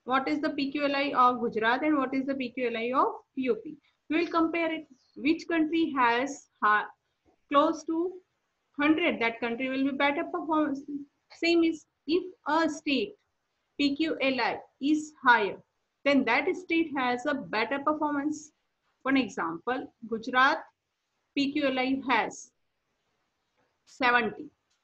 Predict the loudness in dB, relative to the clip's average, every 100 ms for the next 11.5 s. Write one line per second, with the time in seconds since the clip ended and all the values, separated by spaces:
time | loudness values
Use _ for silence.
0 | _ -4 0 0 0 -4 -4 -6 -4 -4
1 | -4 -6 -6 -4 -6 -6 -8 -14 -14 _
2 | _ _ _ _ _ _ -8 -6 -2 2
3 | 2 2 -2 -2 0 0 0 -2 -2 -2
4 | -2 -2 -4 -2 -4 -6 _ -2 4 4
5 | 2 -2 0 -2 -2 -4 -2 -2 0 -4
6 | -6 -2 2 2 -2 -12 _ _ _ -6
7 | -6 -6 -12 -14 _ _ _ _ -2 2
8 | 2 2 -2 -2 -2 -2 -8 -18 _ _
9 | _ _ -4 -4 -2 -6 -4 -4 -4 -6
10 | -8 _ _ _ _ _ _ _ 0 2
11 | 2 -2 -2 -4